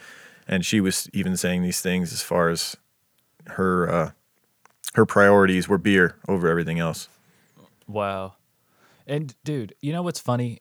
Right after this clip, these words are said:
Speaker 2: In the doc, I remember her specifically saying that her ex-husband
Speaker 1: Her ex-husband,
Speaker 2: didn't
Speaker 1: right?
Speaker 2: like,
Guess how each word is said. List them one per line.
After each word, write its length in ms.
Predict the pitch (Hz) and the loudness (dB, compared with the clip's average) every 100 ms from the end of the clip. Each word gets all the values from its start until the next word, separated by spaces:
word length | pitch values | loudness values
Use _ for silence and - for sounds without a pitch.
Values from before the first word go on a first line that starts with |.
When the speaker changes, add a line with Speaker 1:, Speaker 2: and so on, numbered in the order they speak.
| - | -6
Speaker 2:
In 100 | 120 | -6
the 80 | 113 | -2
doc, 340 | 117 117 - | 0 0 -2
I 80 | 107 | -4
remember 360 | 117 135 139 123 | -4 -4 -6 -6
her 140 | 113 | -8
specifically 960 | - - 101 - 143 139 151 - 131 131 | -8 -10 -10 -8 -10 -10 -12 -10 -10 -10
saying 640 | - 110 101 95 92 90 _ _ _ _ _ _ _ - | -10 -8 -8 -10 -12 -16 _ _ _ _ _ _ _ -6
that 380 | 104 98 95 _ | -4 -2 -6 _
her 460 | 104 113 107 107 - _ _ _ _ _ _ _ _ _ - | -10 -6 -6 -8 -14 _ _ _ _ _ _ _ _ _ -6
ex-husband 360 | 120 101 127 120 | -6 -2 2 4
Speaker 1:
Her 40 | |
ex-husband, 380 | 110 110 123 113 | 6 6 6 6
Speaker 2:
didn't 140 | 104 98 | 4 6
Speaker 1:
right? 240 | 107 | 4
Speaker 2:
like, 80 | 101 | 2